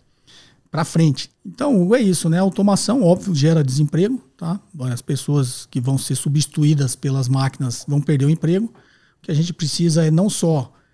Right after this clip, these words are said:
qualificar essa mão de obra, mas ter indústrias pra empregá-las aqui, tá? No Brasil,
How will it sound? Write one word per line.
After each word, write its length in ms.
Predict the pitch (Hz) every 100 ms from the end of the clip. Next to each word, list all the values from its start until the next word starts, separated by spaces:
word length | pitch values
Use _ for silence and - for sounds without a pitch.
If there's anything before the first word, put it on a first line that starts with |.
| _
qualificar 640 | - 165 165 - 175 165 160
essa 160 | 143
mão 140 | 156 156
de 100 | 156
obra, 260 | 151 175
mas 320 | 175 175 185
ter 200 | - -
indústrias 520 | 180 190 147 175 208 -
pra 160 | 185
empregá-las 560 | 190 196 226 156 160 156
aqui, 300 | 170 - 113
tá? 180 | - 131
No 100 | 139
Brasil, 400 | 143 139 110